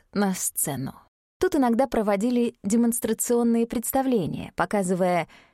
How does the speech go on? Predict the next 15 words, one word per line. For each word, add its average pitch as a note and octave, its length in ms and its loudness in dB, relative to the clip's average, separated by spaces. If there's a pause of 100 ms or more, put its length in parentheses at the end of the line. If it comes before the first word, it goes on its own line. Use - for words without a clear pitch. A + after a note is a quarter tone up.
как F4+ 280 -2
именно A3 540 2
правильно F#3+ 580 0
использовать F3+ 480 -2
проклятие. D3+ 720 -2 (480)
Но A#3+ 200 2
в A#3 80 -6
силу C#4 360 0
характерных A#3 920 0
и G3+ 180 2
мало A3+ 300 2
кому G#3+ 300 2
известных G#3 480 0
особенностей F#3+ 720 0
конкретно F#3 640 -2